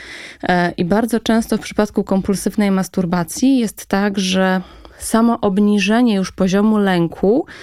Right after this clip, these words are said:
powoduje zmniejszenie częstotliwości masturbacji. E, do tego też bardzo często, e, u młodych osób kompulsywnie masturbujących się dochodzi do,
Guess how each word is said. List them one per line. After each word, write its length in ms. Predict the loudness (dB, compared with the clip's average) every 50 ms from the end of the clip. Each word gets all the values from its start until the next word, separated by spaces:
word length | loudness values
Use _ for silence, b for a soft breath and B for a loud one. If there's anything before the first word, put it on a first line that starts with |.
| B B B B B
powoduje 500 | -2 0 2 2 2 2 2 2 2 2
zmniejszenie 720 | 0 0 2 2 2 2 2 0 0 0 2 2 2 2
częstotliwości 1300 | 0 0 -2 0 0 -2 -2 0 -2 -2 0 2 0 0 0 -2 -6 -6 -2 0 0 2 2 2 2 2
masturbacji. 880 | 0 0 -2 -2 -4 -2 -2 0 -2 -2 -4 -6 -2 0 2 2 2 0 B B B B B B B B B B B B -2
E, 220 | 0 0 0 0 -2 0
do 140 | 0 0 2
tego 260 | 2 0 0 2 0
też 180 | 0 0 -2 0
bardzo 340 | 0 0 0 0 0 0 0
często, 760 | 2 0 0 0 0 -4 -10 _ 0 0 2 2 0 -2 -2 -2
e, 220 | 0 0 0 0 -2 -2
u 340 | 0 0 2 0 0 0 0
młodych 480 | 0 2 2 2 2 0 0 0 0 -2
osób 320 | -2 -2 -2 -4 -4 0
kompulsywnie 560 | 0 0 0 0 -2 -4 -2 -2 0 2 2
masturbujących 920 | 2 2 0 0 -2 -2 -2 0 0 0 0 0 0 0 -2 -4 -6 -4
się 180 | -2 0 0 0
dochodzi 640 | 0 0 -2 -2 0 0 0 0 -2 0 0 0 0
do, 340 | 0 0 0 0 -2 -2